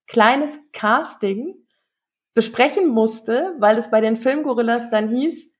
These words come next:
"Ja, wir müssen einmal so ein Video von dir haben, wie du einen Film besprechen würdest, wenn du das machen würdest. Wie, wie würdest du den vorstellen und warum würdest du sagen, dass das ein guter Film ist?" Und da hab ich mich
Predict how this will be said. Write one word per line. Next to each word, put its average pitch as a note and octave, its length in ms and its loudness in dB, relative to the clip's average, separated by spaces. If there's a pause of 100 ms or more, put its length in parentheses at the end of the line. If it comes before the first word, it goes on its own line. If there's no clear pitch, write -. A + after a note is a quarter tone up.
(320)
"Ja, A3+ 180 2
wir B3 80 6
müssen C4 360 0 (240)
einmal E4+ 520 2
so D4 80 -2
ein C4+ 220 -2
Video D4+ 360 4
von G#3+ 260 0
dir G3+ 200 2
haben, G3+ 400 -2
wie C4 140 -2
du D4 160 0
einen D4 140 0
Film D4 420 0
besprechen B3 680 -2
würdest, D#3+ 500 2
wenn B3 300 2
du A#3+ 140 -4
das A#3 220 -6
machen G#3+ 440 0
würdest. E3+ 580 0 (580)
Wie, A3 1300 2 (120)
wie D#4+ 260 4
würdest D4+ 340 2
du C4+ 60 -6
den B3 200 2
vorstellen D#4 600 0
und B3 160 -2
warum B3 340 2
würdest B3+ 360 0
du G#3 80 -6
sagen, G#3+ 440 0
dass G3+ 160 -6
das G3+ 200 -2
ein F#3+ 80 -6
guter F#3+ 260 -8
Film C4 320 -2
ist?" D#4+ 100 -6
Und G#3+ 160 -2
da G#3 100 2
hab A3 160 2
ich C4+ 180 -8
mich A#3 400 -2